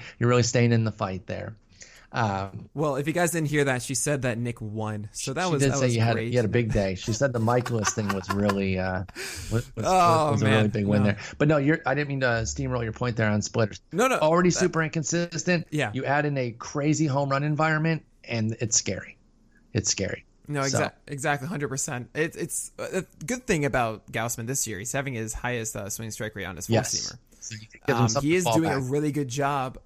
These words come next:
Speaker 2: really good job of getting the inside corner to right-handers consistently. That, that's arm side a ton. That's good. You just gotta. I, I, I personally believe that eye level is a little bit more important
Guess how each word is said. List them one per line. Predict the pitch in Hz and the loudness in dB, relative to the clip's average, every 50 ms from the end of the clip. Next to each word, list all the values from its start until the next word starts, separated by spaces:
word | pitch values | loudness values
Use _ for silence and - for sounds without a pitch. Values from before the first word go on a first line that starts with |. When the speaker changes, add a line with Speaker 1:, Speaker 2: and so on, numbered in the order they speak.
| - | -16
Speaker 2:
really | 135 120 139 147 151 | -10 -6 -6 -6 -4
good | 143 156 143 | -6 -8 -8
job | 123 170 190 202 160 | -6 -4 -2 -2 -2
of | 131 123 | -2 -4
getting | 131 127 123 | -6 -8 -6
the | 117 107 113 | -6 -8 -8
inside | 127 123 - 117 117 117 | -8 -6 -6 -6 -6 -6
corner | - 143 147 143 123 | -8 -8 -6 -6 -6
to | 107 113 | -6 -4
right-handers | 117 117 127 123 117 107 95 101 - | -4 -4 -4 -6 -6 -8 -8 -10 -10
consistently. | - - 113 - - 147 151 - - 127 113 101 95 87 87 - | -10 -10 -10 -8 -6 -6 -6 -6 -8 -10 -8 -8 -10 -10 -12 -14
That, | 87 - | -14 -12
that's | - 101 104 - | -12 -12 -12 -10
arm | - - 131 131 131 | -10 -8 -8 -8 -8
side | 123 - 117 98 95 95 95 120 _ _ _ - | -8 -8 -6 -6 -6 -8 -8 -12 _ _ _ -16
a | - | -16
ton. | 117 - - - - 175 180 151 - - 147 151 - _ _ _ - | -14 -14 -14 -14 -10 -8 -8 -8 -8 -10 -12 -14 -16 _ _ _ -8
That's | - 156 156 - | -6 -6 -6 -6
good. | - 196 233 262 180 117 120 123 135 _ _ - - | -2 0 2 2 2 0 -2 -6 -8 _ _ -20 -20
You | - - 196 | -12 -10 -6
just | 170 196 185 - | -4 -4 -4 -2
gotta. | 180 175 170 160 151 139 127 107 - | 0 0 0 0 0 -2 -4 -6 -6
I, | - 73 - - 76 | -8 -10 -8 -8 -12
I, | - - _ _ - | -12 -12 _ _ -6
I | 147 | -4
personally | 151 - - 165 165 - 151 151 | -4 -2 -2 0 0 0 -2 -4
believe | 135 117 123 123 131 131 123 | -4 -6 -6 -4 -4 -6 -6
that | 110 113 - | -6 -8 -8
eye | - 104 117 127 | -6 -6 -6 -4
level | 123 127 123 120 120 | -4 -4 -4 -4 -6
is | 110 117 | -6 -8
a | 110 | -8
little | 120 123 | -8 -10
bit | 107 104 | -10 -10
more | 113 113 104 | -10 -10 -12
important | 104 107 - - 127 127 120 120 117 | -10 -8 -8 -6 -6 -6 -6 -8 -10